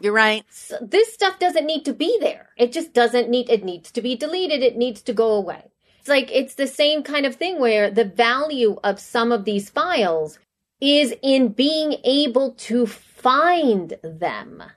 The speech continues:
Speaker 1: Mm.
Speaker 2: And even if I had, oh my gosh, remember that screenshot, that idea, that video, that audio that I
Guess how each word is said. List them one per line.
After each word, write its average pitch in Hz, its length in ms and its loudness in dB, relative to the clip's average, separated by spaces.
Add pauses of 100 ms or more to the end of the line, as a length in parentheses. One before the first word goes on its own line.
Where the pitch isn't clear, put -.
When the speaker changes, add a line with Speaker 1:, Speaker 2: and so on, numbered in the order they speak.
(200)
Speaker 1:
Mm. 160 360 -8
Speaker 2:
And 233 640 4 (420)
even 311 440 0
if 302 160 0
I 254 80 0
had, 240 420 0
oh 311 260 2
my 311 200 0
gosh, 285 320 0
remember 269 400 -2
that 247 240 -2
screenshot, 254 760 -4
that 233 140 2
idea, 233 680 2
that 190 360 0 (360)
video, 254 640 2
that 208 300 2
audio 247 560 2
that 220 160 2
I 180 240 -4